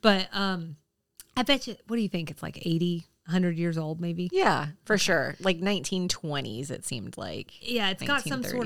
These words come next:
Speaker 2: thirties.
Speaker 1: feel to it. Like, the
Speaker 2: So a hundred years
Speaker 1: fireplaces
Speaker 2: old.
Speaker 1: from <laughs> that, the fireplaces from that era have a certain way. Like,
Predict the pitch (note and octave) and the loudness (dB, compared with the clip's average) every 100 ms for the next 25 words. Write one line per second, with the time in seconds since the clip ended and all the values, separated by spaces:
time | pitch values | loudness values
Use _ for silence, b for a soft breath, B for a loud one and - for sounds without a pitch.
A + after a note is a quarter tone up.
0 | G3 E3 G3 F#3+ E3+ E3 F3 E3 - F3+ | -2 -4 -4 -2 -4 -6 -6 -6 -4 -6
1 | - F3+ B3+ C4+ C4+ D3+ D3 C4 C4+ B3 | -4 -2 0 0 2 2 2 -2 -2 -4
2 | B3 - - C4+ C4+ A3 C4+ B3+ B3+ - | -2 -2 0 2 2 4 6 6 2 -2
3 | B B B C4+ A#3 C4 A#3+ C4 C4+ C4 | B B B 2 4 6 6 4 -4 -6
4 | C4 B3+ A#3 A#3 A3+ A3 - G#3+ A3 A3 | -8 -8 -12 -4 0 0 0 0 2 4
5 | A3 G#3+ G#3 - G#3 G3+ G3 G3 F#3+ F3+ | 2 2 -2 -4 -4 0 2 2 2 0